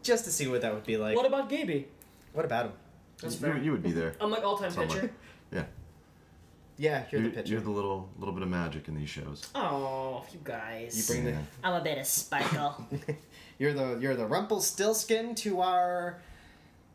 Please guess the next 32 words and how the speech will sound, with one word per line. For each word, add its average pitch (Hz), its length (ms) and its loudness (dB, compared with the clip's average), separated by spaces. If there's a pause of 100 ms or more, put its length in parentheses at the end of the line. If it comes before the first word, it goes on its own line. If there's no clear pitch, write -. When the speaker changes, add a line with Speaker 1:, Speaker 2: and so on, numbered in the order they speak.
(120)
Speaker 1:
Led 135 200 2
Speaker 3:
Rumple 110 80 6 (240)
Speaker 1:
Zeppelin. 104 80 -6
Speaker 3:
foreskin. 82 600 -4
Speaker 2:
Mm-hmm. 185 380 0
Speaker 1:
Rumple-, 143 320 2
Speaker 2:
Give 208 160 0
me 240 120 4
your 262 120 2
Speaker 1:
ooh, 120 40 -4
Speaker 2:
child, 254 540 2
or - 40 -2
send 127 160 2
me 123 100 0
Speaker 1:
boy. - 20 0
Speaker 2:
some 277 220 0
gold. 285 400 0 (320)
Speaker 1:
Rumple 147 260 0
foreskin. 120 680 -4 (100)
Wow. 110 520 0 (160)
Speaker 2:
Yep. 202 240 -2 (300)
Speaker 1:
That 123 120 2
was 107 80 4
Speaker 3:
Yes, 104 180 0
Speaker 1:
it. - 0 -
Speaker 3:
uh, 101 160 0 (100)
a 92 40 0
Missus 95 340 -2
Doubtfire 71 520 -2
reference. 71 380 -8
Speaker 2:
<laughs> - 500 2
Speaker 1:
Is 233 80 0